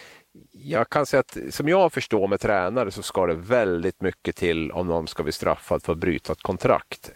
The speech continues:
Eh, vi hade ju Dan Tangnes där till exempel i Linköping som hade, jag tror att Claes Östman också hade kontrakt. Eh, Lundskog i Frölunda hade kontrakt och åkte till Schweiz. Man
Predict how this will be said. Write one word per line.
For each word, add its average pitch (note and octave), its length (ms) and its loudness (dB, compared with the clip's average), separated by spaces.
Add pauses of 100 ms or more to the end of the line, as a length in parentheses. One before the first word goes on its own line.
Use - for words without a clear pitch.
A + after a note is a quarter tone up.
Eh, D#2 160 -4
vi F2+ 100 -2
hade G2+ 160 2
ju G2 60 -2
Dan G2 240 6
Tangnes G2+ 500 2
där F2 120 2
till - 120 -4
exempel F2+ 400 -2
i F2+ 60 2
Linköping F#2 720 -2
som G2 160 -4
hade, F2+ 340 0
jag F2 160 2
tror F2 220 -2
att - 160 -2
Claes E2 280 -2
Östman G2+ 500 2
också - 260 0
hade F#2 140 4
kontrakt. - 720 -2 (320)
Eh, F2 260 0
Lundskog F#2 840 2
i F2 40 -2
Frölunda F#2+ 600 2
hade G2+ 200 0
kontrakt G2 640 -2
och F#2 40 4
åkte - 120 -6
till F2+ 100 -10
Schweiz. F#2+ 320 0 (760)
Man G#2+ 200 2